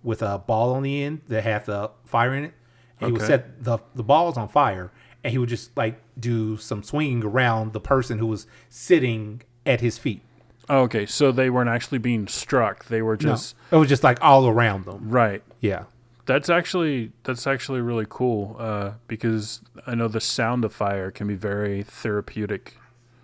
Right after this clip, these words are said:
Speaker 2: and very, uh, very intense for some people. Like, you can get lost in just the sound alone, and then having the fire around you too would, like, be a very sensual or sensation kind of thing.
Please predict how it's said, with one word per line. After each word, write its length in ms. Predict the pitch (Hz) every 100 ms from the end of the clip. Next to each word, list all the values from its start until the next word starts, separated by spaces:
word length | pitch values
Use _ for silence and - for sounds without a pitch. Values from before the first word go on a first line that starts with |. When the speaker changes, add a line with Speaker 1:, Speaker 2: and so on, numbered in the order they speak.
| _ _ - - _ _ -
Speaker 2:
and 140 | 101
very, 340 | 101 104 101 98
uh, 360 | 95 92 92 -
very 220 | 113 110 107
intense 480 | 101 - 101 95
for 200 | - -
some 160 | 107 101
people. 180 | 101 101
Like, 160 | 98 95
you 60 |
can 80 | 110
get 140 | 113 104
lost 360 | 107 104 -
in 60 | 104
just 160 | 101 -
the 60 |
sound 320 | - 101 104
alone, 440 | 95 95 98 90 101
and 120 | 104
then 180 | 98 98
having 280 | - 107 104
the 60 | 98
fire 420 | 107 95 90 90 _ _ _ _ 110
around 380 | 101 101 107 95
you 60 |
too 320 | 92 113 101
would, 240 | 92 90 92
like, 200 | 92 -
be 260 | 95 92 95 _ - - _ -
a 40 |
very 360 | 101 104 98 92
sensual 800 | - - 123 113 113 107 95 - _ _ _ - - _
or 60 | 110
sensation 840 | 139 123 135 135 - 110 98 107 - _
kind 240 | - 107
of 100 | 98 104
thing. 380 | - 98 98